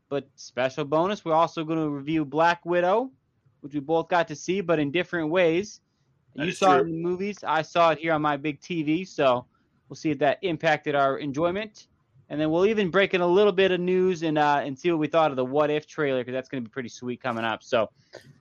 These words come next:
Speaker 1: got a lot going on in the episode today, so hopefully you guys stick around, listen, uh, enjoy, share it, let your friends know. Keep us growing. We've been growing every week, and we're excited about it, so hope you guys are excited to keep listening to us.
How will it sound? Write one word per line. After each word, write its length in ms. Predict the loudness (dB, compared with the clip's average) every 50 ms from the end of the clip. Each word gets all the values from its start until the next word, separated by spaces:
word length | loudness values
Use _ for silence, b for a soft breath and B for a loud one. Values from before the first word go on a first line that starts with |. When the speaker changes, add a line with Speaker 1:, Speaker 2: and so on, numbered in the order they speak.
| B B B 2
Speaker 1:
got 160 | 4 6 8
a 40 | 8
lot 320 | 8 10 8 8 8 6
going 220 | 4 2 4 6 6
on 160 | 6 6 6
in 80 | 4 4
the 80 | 4
episode 420 | 4 4 2 -2 0 2 2 2 2
today, 300 | 0 2 2 2 2 2
so 120 | 0 0
hopefully 260 | -2 -2 -2 -4 -4
you 60 | 0
guys 200 | 2 2 2 2
stick 260 | 0 -2 -2 -2 -2 0
around, 360 | 2 2 4 4 2 2 0
listen, 360 | -2 -2 -2 -4 -8 -6 -4
uh, 200 | -2 -2 -2 -2
enjoy, 420 | -2 -4 -2 0 2 2 2 2
share 340 | -2 -4 -2 0 2 4 4
it, 240 | 2 0 -4 -12 -20 -20 _ _ _ _ _ -8
let 140 | -6 -6 -4
your 120 | -6 -8
friends 400 | -8 -2 0 0 0 0 -2 -6
know. 260 | -4 -2 0 0 0 -2
Keep 300 | _ -6 -6 -4 0 0
us 180 | 0 0 -2
growing. 560 | -6 -2 2 4 4 4 4 2 -2 -6 -8 -8
We've 120 | -8 -8
been 100 | -6 -6
growing 320 | -2 0 2 2 2 0 0
every 240 | -2 -2 -2 -2
week, 300 | -2 -2 -2 -4 -4 -6
and 100 | -8 -6
we're 120 | -4 -4 -4
excited 380 | -6 -4 0 0 0 0 0
about 280 | 0 2 2 4 4 2
it, 120 | 0 -6
so 360 | -6 -2 0 2 2 2 0 _ _ _ _ _ _ _ _ _
hope 160 | -8 -8 -6 -4
you 80 | 0
guys 240 | 2 4 4 4 2
are 60 | -2
excited 400 | -6 -2 2 4 4 4 4 2
to 80 | -2 -8
keep 220 | -6 -4 -4 -2 0
listening 400 | 0 0 0 -2 -6 -6 -6 -6
to 180 | -4 -4 -2 -2
us. 340 | -2 -4 -8 -14 -20 -20